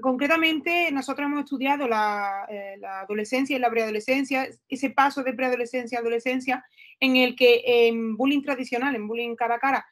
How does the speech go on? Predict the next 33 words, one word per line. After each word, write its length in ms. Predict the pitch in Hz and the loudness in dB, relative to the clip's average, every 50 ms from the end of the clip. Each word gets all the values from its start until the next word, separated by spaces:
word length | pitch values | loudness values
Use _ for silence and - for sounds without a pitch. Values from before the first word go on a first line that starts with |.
| _ _ _ | _ _ _
se 220 | _ - - 254 247 | _ 2 2 2 4
venía, 480 | 247 240 247 254 262 262 262 254 247 - - 240 | 4 0 0 2 4 4 4 4 2 2 2 2
eh, 480 | 240 240 240 233 233 233 233 226 226 | 2 2 2 2 0 0 -2 -2 -4
notando 600 | 220 220 220 226 240 254 254 285 302 285 254 233 | -6 -8 -6 -4 -4 -2 -2 0 2 4 2 2
un 100 | 240 240 | 2 2
aumento 500 | 240 233 226 247 285 311 311 - 262 254 | 0 0 2 0 0 -2 0 -2 -2 -2
que 100 | 247 233 | -2 -2
luego 300 | 220 220 226 220 233 226 | -4 -2 0 0 0 0
desciende 560 | 214 226 220 226 - - 247 254 254 247 226 | 0 -2 -4 -4 -4 -4 -2 -2 -2 -2 -4
a 60 | 208 202 | -4 -4
medida 320 | 208 208 214 220 220 220 | -6 -6 -6 -6 -6 -6
de, 340 | 214 214 214 214 214 - - 214 | -4 -4 -4 -4 -4 -4 -6 -6
del, 600 | 208 208 208 208 208 208 208 208 208 208 208 _ | -6 -6 -4 -6 -6 -8 -8 -10 -12 -14 -16 _
del 140 | - 214 208 | -12 -12 -6
crecimiento 420 | - 233 226 233 226 233 226 233 | -6 -8 -6 -4 -4 -4 -2 -2
de 60 | 226 | -4
los 120 | 220 220 220 | -4 -4 -4
estudiantes, 480 | 220 226 240 254 254 254 233 240 233 - _ - - - _ _ _ | -6 -4 -2 -2 -2 -2 -4 -8 -10 -10 _ -20 -20 -20 _ _ _
y 100 | 277 269 | -4 2
parece 340 | - 262 247 247 247 320 285 | 4 4 2 2 -2 -6 -6
ser 240 | - 294 285 302 277 | -2 -2 -2 -2 -2
que 420 | - 294 277 254 240 226 214 208 | -2 0 2 4 4 2 2 0
el, 160 | 214 220 214 | -4 -6 -6
el 140 | 214 208 208 | -8 -8 -8
ciberbullying, 560 | - - 220 220 220 220 247 254 262 277 269 - | -8 -4 -2 -2 -2 -2 -2 0 0 -2 -2 -2
eh, 400 | - 240 233 220 220 214 202 202 | 0 0 2 2 0 -4 -4 -4
mantiene 560 | 208 220 226 226 247 247 247 262 269 262 254 | -4 -4 -4 -2 -4 -2 -2 -2 -2 -2 -2
el 60 | 240 | -4
mismo 400 | 240 254 254 240 240 247 240 233 | -2 -4 -2 -2 -2 -4 -4 0
patrón. 480 | - 226 226 - _ 277 285 240 202 - _ _ _ _ _ _ _ - | 0 0 0 -2 _ -4 -4 -4 -4 -6 _ _ _ _ _ _ _ -2
Es 120 | 156 - | 0 0
decir, 360 | - 233 - - - 220 - _ _ _ _ _ _ _ | 0 0 0 -2 -2 -2 -6 _ _ _ _ _ _ _
eh, 800 | 254 254 247 247 247 240 240 240 240 233 233 233 233 - - | 2 4 4 6 4 4 4 4 4 4 4 2 0 -4 -8